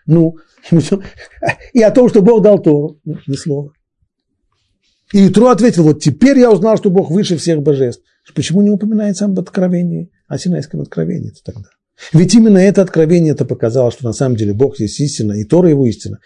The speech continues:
и нет больше ни одной единой силы, кроме него. Именно тогда, когда, как, как говорят наши мудрецы, что Всевышний разорвал все небеса, так что можно было увидеть, что нет никого, кроме Бога, ну, так именно это должно было убедить Ятро в ложности всех остальных религий.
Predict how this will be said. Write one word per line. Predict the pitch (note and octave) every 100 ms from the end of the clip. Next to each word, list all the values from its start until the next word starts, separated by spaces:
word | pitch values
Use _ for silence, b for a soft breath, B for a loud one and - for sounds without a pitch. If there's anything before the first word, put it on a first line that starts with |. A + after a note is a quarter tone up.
| b
и | -
нет | C#3+ C#3
больше | C#3+ A#2+
ни | B2+ B2
одной | A2 B2+
единой | A#2 B2 A2
силы, | G#2 F#3 F#3
кроме | F3+ F3 -
него. | C#3 C3 B2+ _ _ _
Именно | D#3 D#3 B2+
тогда, | A#2+ G#2 G#2+ G3 F#3+ B B
когда, | - B2+ C3 C#3+ -
как, | - A#2+ B2
как | - B2+
говорят | B2 C3 C#3+
наши | C#3
мудрецы, | B2 A#2+ A#2+ F3
что | B2
Всевышний | A2 D3+ D3+ C3+
разорвал | C3 C#3+ D3+ C#3+
все | - - G#3+ F3
небеса, | D3+ C3 C#3+ F3+ C3+ B B
так | -
что | -
можно | E3+ D3 D3
было | D3+
увидеть, | C#3+ C#3+ D#3 C3+
что | D#3+ B B
нет | F3+ A3+ F#3+
никого, | E3+ D#3 D#3
кроме | D3 C#3 C3+
Бога, | B2+ D3 F3 - _ _
ну, | -
так | -
именно | A2+ A#2 B2
это | F3 F#3
должно | E3+ C#3+
было | B2 A#2+
убедить | A2+ G#2+ G#2+ B2+ - _ -
Ятро | A#2+ D#3 D#3+
в | A2+
ложности | B2 D#3+ A#2 G#2+ G#2
всех | - B2 A#2+
остальных | G2+ G#2 G#2+ G#2
религий. | A2 G2 F#2 _